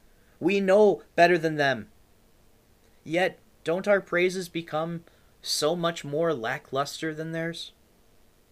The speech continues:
Maybe our praise loses some juice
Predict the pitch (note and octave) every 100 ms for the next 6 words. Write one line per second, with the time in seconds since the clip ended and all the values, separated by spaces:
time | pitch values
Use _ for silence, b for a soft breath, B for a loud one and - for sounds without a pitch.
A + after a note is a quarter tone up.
0 | - _ _ b b - D3 E3+ G#3 G3+
1 | G3 F3+ E3+ D#3+ D3 E3 D#3+ D#3 - D#3+
2 | E3 D3+ - B2 C#3 -